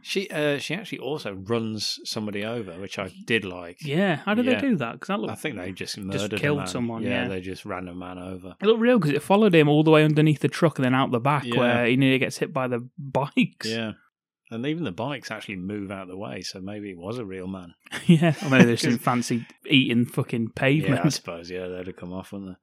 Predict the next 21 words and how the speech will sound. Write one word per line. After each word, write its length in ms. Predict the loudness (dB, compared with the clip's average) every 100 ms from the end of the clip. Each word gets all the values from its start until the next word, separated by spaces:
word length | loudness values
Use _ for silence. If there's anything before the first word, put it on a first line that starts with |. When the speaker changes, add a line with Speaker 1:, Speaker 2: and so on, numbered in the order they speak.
| _
Speaker 1:
they? 60 | -2
Speaker 2:
Yeah, 160 | 0
they 120 | 4 2
s-, 180 | 2 -2
she 160 | 0 2
smashes 340 | 4 4 4
through 160 | 4 4
a 60 |
roadbox 440 | 6 6 6 2 2
on 120 | -2
fire 340 | -2 -2 0
'cause 160 | 0 0
Cobra 320 | 0 0 -2
tells 360 | -4 -2 -2 -2
her 60 | -2
to. 180 | 2
Speaker 1:
Yeah, 140 | 2 2
go, 60 | 6
Speaker 2:
Cobra, 360 | 6 6 4
Speaker 1:
go 180 | 6 6
through! 680 | 6 -2 2 2 2 -4